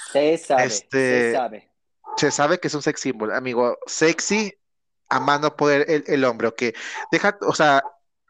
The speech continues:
Speaker 2: talentoso, eso se sabe que es talentosísimo porque se, se le ve en los poros. Pero sexy,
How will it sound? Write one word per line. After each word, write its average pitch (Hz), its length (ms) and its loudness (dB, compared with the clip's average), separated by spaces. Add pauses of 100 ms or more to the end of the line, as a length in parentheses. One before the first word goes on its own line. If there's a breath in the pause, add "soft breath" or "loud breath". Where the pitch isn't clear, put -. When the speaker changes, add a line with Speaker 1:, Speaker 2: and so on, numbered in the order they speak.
(160)
Speaker 2:
talentoso, 180 720 2
eso 185 200 0
se 196 160 -2
sabe 170 320 0
que - 80 -4
es 151 100 -10
talentosísimo 156 640 -2
porque 131 240 -2
se, 127 180 -4
se 131 160 -6
le 127 140 0
ve 135 340 -2
en 151 60 -6
los 139 200 -4
poros. 117 440 0 (600)
Pero 131 260 2
sexy, 175 540 -2